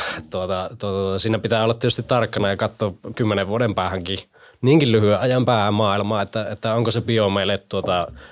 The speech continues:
pelastus vai kirosana sitten, mut, tuota, sanoisin, että se on, se on ehdottomasti asia, johon se täällä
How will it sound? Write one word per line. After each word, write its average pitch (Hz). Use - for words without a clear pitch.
pelastus 98
vai 101
kirosana 123
sitten, 104
mut, 95
tuota, 90
sanoisin, 98
että -
se 107
on, 101
se 107
on 104
ehdottomasti 120
asia, 101
johon 95
se -
täällä 90